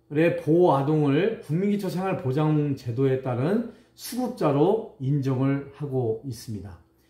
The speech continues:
또 아동 발달 단계에 따른 자립준비 프로그램을 운영하고요.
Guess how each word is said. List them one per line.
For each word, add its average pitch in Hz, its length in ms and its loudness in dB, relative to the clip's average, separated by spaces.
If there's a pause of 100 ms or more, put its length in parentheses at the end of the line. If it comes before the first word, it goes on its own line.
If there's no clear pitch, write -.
(260)
또 147 180 2
아동 165 240 2
발달 190 440 4
단계에 147 840 2 (300)
따른 156 440 0
자립준비 156 720 2
프로그램을 151 460 -2
운영하고요. 113 1000 -2